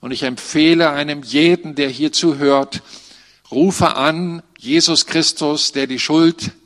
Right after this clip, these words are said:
der Menschheit vor Gott bezahlt hat, sei mir Sünder gnädigt, dann wirst du errettet werden", sagt die Bibel. Aber Vater, ich bete auch für die Christen,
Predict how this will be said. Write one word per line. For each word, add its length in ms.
der 100
Menschheit 540
vor 240
Gott 260
bezahlt 680
hat, 360
sei 400
mir 240
Sünder 460
gnädigt, 680
dann 240
wirst 340
du 160
errettet 540
werden", 400
sagt 360
die 80
Bibel. 340
Aber 220
Vater, 460
ich 180
bete 380
auch 120
für 220
die 320
Christen, 840